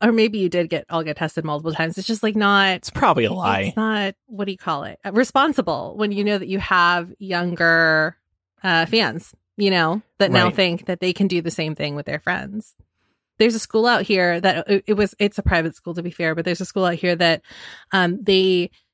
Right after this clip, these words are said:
Speaker 1: decided to shut down because the kids, even though they were asked to stay socially distant at school, they found out that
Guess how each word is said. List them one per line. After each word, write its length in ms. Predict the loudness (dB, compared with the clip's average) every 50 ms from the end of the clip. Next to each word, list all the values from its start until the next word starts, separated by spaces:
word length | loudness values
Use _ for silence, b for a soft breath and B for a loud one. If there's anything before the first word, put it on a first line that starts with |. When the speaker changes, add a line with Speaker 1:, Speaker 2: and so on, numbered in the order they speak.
| _ _
Speaker 1:
decided 480 | -4 0 2 2 2 2 2 2 0 0
to 260 | 0 2 2 2 2
shut 280 | 2 2 2 0 0 0
down 600 | 0 0 2 2 2 2 2 0 -2 -4 -6 -8 -6
because 760 | -6 -6 -6 -4 -2 2 2 4 4 2 2 0 -2 -6 -8 -4
the 180 | -2 0 0 0
kids, 580 | -2 -2 0 2 2 2 0 -2 -6 -10 -12 -14 _ _ _ -2
even 220 | 0 0 2 2
though 140 | 2 2 2
they 140 | 2 2 0
were 500 | 2 2 2 2 2 0 -2 -4 -8 -12 _ _ _ _ -2
asked 400 | -2 0 0 0 -2 -6 -4 -2
to 80 | -4
stay 260 | -4 -2 0 0 0 0
socially 540 | 0 -2 0 0 0 0 0 0 0 0
distant 440 | 0 0 0 0 0 0 -2 -2 0
at 160 | -2 -4 -6
school, 480 | -6 -8 -8 _ 0 2 4 4 4 2
they 100 | 2 0
found 340 | 0 0 0 0 2 2 2
out 240 | 2 2 2 2 2
that 200 | 2 0 0 0